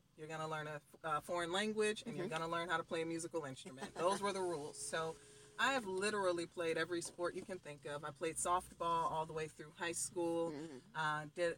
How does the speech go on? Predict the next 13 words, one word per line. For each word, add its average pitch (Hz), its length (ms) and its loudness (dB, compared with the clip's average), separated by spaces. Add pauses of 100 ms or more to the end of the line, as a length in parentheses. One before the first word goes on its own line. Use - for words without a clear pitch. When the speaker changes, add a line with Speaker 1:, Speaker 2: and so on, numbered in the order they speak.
(120)
Speaker 1:
ran 170 240 -4
track 175 320 0
in 160 120 -2
college, 170 760 2 (340)
and 165 160 -8
came 269 300 0
home, 180 480 2 (500)
uh, 165 220 6
from 170 360 0
studying 180 580 2
in 170 360 -2
Phoenix, 196 380 -4
Arizona, 151 760 -2